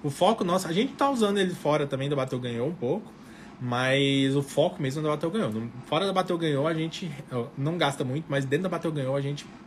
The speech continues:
regaça. Regaça. O nosso foco agora, nesse momento, fora da Bateu Ganhou, tá sendo outro cartão. Tá sendo outro cartão que é o próximo que a gente vai falar. E o legal do Advantage é o seguinte, que você não precisa ser correntista do Santander.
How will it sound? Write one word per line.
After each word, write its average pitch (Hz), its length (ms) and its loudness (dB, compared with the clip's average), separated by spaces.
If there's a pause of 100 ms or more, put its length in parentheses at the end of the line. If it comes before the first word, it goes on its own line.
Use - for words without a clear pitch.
(380)
regaça. 127 600 -2 (600)
Regaça. 120 380 2
O - 20 -2
nosso 185 300 2
foco 208 300 6
agora, 180 420 4
nesse 208 280 2
momento, 214 680 2
fora 202 240 2
da 202 60 0
Bateu 196 260 0
Ganhou, 170 180 -2
tá 170 140 -4
sendo 175 340 -6
outro 208 320 0
cartão. 214 380 -2
Tá - 360 -14
sendo 117 200 -4
outro - 160 -2
cartão 139 220 2
que 151 60 -2
é - 40 4
o - 20 -12
próximo 117 300 -2
que 127 60 -4
a - 20 0
gente 123 160 -4
vai 127 100 -2
falar. 123 300 -2 (640)
E 294 80 6
o 370 40 8
legal 220 300 8
do 190 60 6
Advantage 165 500 4
é 156 60 4
o - 20 0
seguinte, 170 400 -2
que - 80 -16
você 156 140 -4
não 202 160 -2
precisa 214 420 2
ser 214 280 4
correntista 247 880 4
do 165 100 -2
Santander. 120 540 -4